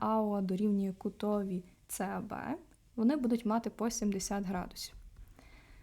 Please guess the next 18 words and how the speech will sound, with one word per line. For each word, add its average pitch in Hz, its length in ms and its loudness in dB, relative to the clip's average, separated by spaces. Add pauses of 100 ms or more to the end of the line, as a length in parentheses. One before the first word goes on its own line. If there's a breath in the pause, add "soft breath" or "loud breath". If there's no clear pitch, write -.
(180 soft breath)
Що 349 200 -2
це 339 160 0
взагалі 233 680 2
нам 208 380 2
дає? 202 340 -2 (300)
Ми 311 100 0
з 311 60 -4
вами 262 420 4
з 220 320 0
цього 226 320 0
трикутника 202 680 -4 (480)
можемо 240 360 4
позначити 202 580 -4
цей - 200 -14
кутик 202 280 -8
зараз 190 240 -6
сімдесят 196 560 -6
градусів. 196 480 -6